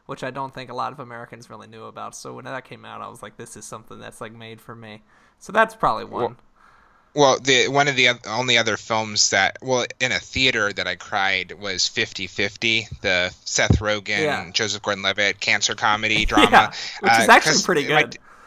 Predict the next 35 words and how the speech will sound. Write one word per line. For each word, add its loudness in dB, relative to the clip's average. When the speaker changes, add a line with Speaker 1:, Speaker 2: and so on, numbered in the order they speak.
Speaker 2:
No, 6
no, 6
I 6
think 0
it 2
is 4
a -6
good -6
film, -4
but -6
I, 2
you -12
know, -6
my 0
dad 2
was, -6
had -6
cancer, 2
and -4
seeing -2
that, 2
and -2
it 2
was 2
the -2
scene 0
where, -4
uh, 2
Joseph 0
Gordon-Levitt 2
is 0
going 0
into -4
surgery, 2
and 0